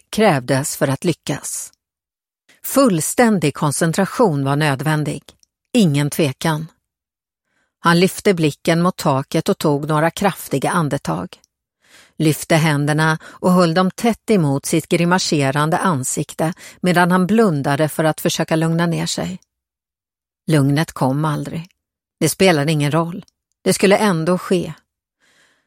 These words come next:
Han tog några korta, snabba andetag genom näsan och skakade sedan loss armarna. Nu var det dags.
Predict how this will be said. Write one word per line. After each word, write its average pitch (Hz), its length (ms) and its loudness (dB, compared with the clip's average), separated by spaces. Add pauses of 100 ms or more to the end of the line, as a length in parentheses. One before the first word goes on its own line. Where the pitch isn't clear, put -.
(140)
Han 220 180 2
tog 262 240 4
några 247 280 4
korta, - 500 -2
snabba 156 480 0
andetag 143 640 0
genom 160 280 2
näsan 147 600 -2
och - 340 -10
skakade 185 380 0
sedan 151 340 0
loss 139 300 -2
armarna. 147 500 -2 (840)
Nu 180 200 4
var 143 120 2
det 147 100 2
dags. - 520 -8